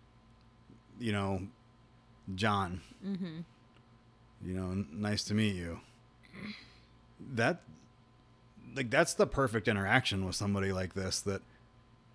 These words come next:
Speaker 1: I'm most likely never going to see again. If I
Speaker 2: Right.
Speaker 1: did see again, I wouldn't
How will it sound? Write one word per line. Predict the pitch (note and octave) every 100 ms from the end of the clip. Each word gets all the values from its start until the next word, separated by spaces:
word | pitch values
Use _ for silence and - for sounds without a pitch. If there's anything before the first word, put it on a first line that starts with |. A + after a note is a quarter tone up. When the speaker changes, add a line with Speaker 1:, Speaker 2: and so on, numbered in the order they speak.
| -
Speaker 1:
I'm | G2 F#2 - -
most | - A2+ C3 C3
likely | C3 A#2 A2+
never | G#2 G#2+ G#2+ G#2 G#2
going | G2+ G2
to | F#2+
see | - G2+ F#2+
again. | E2 D#2+ E2 F2 - - -
If | G3+ C#3+
I | A2
Speaker 2:
Right. | A2 G2
Speaker 1:
did | B2 C#3 B2
see | B2 A#2
again, | G#2 G#2 G#2+
I | G2 G#2
wouldn't | A2 A2+ G#2